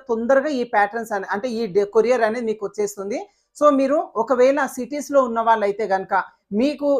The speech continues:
ఈ డిటిడిసి కొరియర్ అవైలబుల్‌గా ఉంటే గనక మీరు WhatsApp చాటింగ్‌లో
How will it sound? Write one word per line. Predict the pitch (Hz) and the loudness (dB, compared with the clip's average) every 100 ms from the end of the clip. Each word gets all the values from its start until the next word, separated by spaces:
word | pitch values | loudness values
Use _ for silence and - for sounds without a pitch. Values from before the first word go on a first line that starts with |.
| 185 233 | -2 -2
ఈ | 233 | -2
డిటిడిసి | 175 247 285 269 269 269 262 | 0 -4 -4 -4 -4 -6 -6
కొరియర్ | 240 233 254 180 | -2 0 0 2
అవైలబుల్‌గా | 196 226 240 220 226 226 196 | 0 2 0 0 0 0 0
ఉంటే | 202 | -4
గనక | 202 196 202 381 - _ - | -4 -6 -6 -10 -10 _ -6
మీరు | 202 262 | 0 2
WhatsApp | 220 220 220 - | 4 2 2 -4
చాటింగ్‌లో | - 226 220 226 240 | 0 0 0 -6 -6